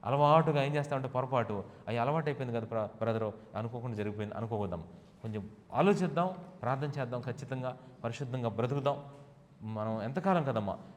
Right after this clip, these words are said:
ప్రభు మనకిచ్చిన ఆయుష్లో ఆ పీరియడ్లో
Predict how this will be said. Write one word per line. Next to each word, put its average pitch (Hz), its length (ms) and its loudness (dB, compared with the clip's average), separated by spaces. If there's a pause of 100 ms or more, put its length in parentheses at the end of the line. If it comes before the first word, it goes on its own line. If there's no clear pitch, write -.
(260)
ప్రభు 143 200 2
మనకిచ్చిన 156 480 0
ఆయుష్లో 131 680 8 (240)
ఆ 107 80 2
పీరియడ్లో 143 520 2